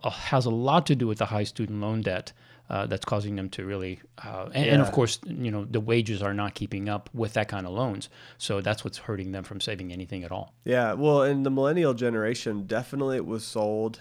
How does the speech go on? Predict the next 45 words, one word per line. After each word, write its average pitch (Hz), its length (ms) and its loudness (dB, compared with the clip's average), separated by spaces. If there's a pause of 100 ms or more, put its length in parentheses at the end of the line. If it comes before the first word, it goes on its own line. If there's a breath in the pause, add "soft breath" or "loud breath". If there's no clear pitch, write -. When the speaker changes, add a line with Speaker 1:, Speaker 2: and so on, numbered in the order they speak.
(120)
Speaker 2:
that 101 320 -4
you 104 120 -6
have 104 280 -4
to 123 80 -6
go 117 140 0
to 113 100 -2
college, 98 500 -4
it's - 200 -14
the 104 160 -4
only 104 280 -2
way, 95 560 -4
and 101 400 -4
that 101 540 -2
the 110 80 -2
government 123 540 -2
will 110 160 -2
make 107 280 -4
cheap 131 380 -6 (220)
loans 113 520 0
available 110 540 -2
to - 160 -8
you. 98 340 -4
Speaker 1:
Mm-hmm. 110 280 -4 (160)
Speaker 2:
And 117 160 0
the 110 40 0
school 160 300 -2
system 113 680 -2
has 104 420 -4 (120)
c-, 113 100 -6 (120)
continued 120 380 -4
to 101 220 -2
raise 127 260 2
the 143 100 0
prices 127 520 -2
because 113 400 0 (360 loud breath)
there's 123 300 4
no 120 480 2
reason 131 460 0
for 113 100 -4
them 113 220 -2
not 113 240 -6
to 110 80 -4
raise - 240 -6
prices. - 400 -10
Speaker 1:
Yeah. 117 100 0